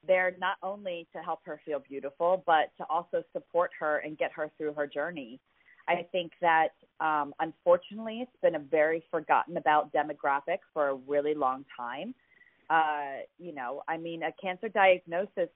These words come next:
ten years ago, fifteen years ago, meant that you were probably dead within five. And that's not a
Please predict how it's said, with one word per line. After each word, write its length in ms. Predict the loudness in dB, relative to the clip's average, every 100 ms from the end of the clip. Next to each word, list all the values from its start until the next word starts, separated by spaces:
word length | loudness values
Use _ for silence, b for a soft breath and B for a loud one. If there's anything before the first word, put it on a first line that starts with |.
| _ -12 -8
ten 160 | -6
years 220 | -4 -4 -4
ago, 440 | 2 4 4 2 -2
fifteen 380 | -8 -8 -12
years 180 | -10 -10
ago, 240 | -4 -2 0
meant 220 | -4 -4
that 140 | -6
you 100 | -2
were 140 | -2 -2 0
probably 420 | 0 0 -2 -4
dead 260 | 2 2 2
within 280 | -2 -4 -4
five. 380 | -2 0 -2 -8 _ _ _ _ _ _ _ _ _
And 500 | 2 4 4 2 -4 -12 _ -4
that's 300 | -2 -2 -8 -6
not 460 | -2 0 0 -2 -6 -12 _ _ _ _ _
a 60 | -14